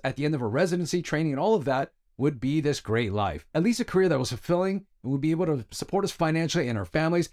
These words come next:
and be able to pay off those six-figure loans. So when it comes to passive real estate investing, and I'm talking about investing in things like syndications and real estate funds, it's absolutely essential that you identify what the risks are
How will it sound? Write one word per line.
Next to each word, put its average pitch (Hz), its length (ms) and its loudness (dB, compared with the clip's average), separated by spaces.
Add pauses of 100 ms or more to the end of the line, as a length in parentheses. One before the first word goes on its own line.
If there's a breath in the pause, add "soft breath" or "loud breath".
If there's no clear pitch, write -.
(120)
and - 80 -10
be 208 60 0
able 220 80 4
to 190 80 -2
pay 156 220 2
off 165 140 2
those 127 160 0
six-figure 117 400 -2
loans. 90 420 -6
So 139 100 -6
when 151 80 0
it 151 40 -6
comes 233 180 0
to - 80 -2
passive 151 360 0
real 143 120 2
estate 147 260 -2
investing, 110 380 -4
and 123 80 -4
I'm 220 100 -2
talking 233 240 0
about 175 320 2 (180)
investing 160 400 0
in 139 80 0
things 147 220 -2
like 127 80 -4
syndications 147 880 -2 (240)
and 123 180 -4
real 151 160 2
estate 117 300 -2
funds, 92 400 -4 (180)
it's - 140 -8 (100)
absolutely 175 640 2
essential 139 640 -2
that 117 160 -6
you 131 120 -2
identify 165 580 2
what 123 240 -2
the 117 80 -4
risks 110 420 -4
are 92 320 -4